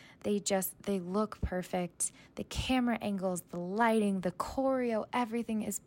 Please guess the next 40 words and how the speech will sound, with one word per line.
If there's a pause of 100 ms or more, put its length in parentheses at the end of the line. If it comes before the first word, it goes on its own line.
perfect. (560)
And
seeing
them
in
this
concert
setting (340)
was
a
little
bit
different
because
you
could
see
the
little
in-between
things.
Like, (280)
we
could
see
them
backstage (380)
practicing
choreo
and
rehearsing
and
waving
at
us
and,
like,
getting
their
hair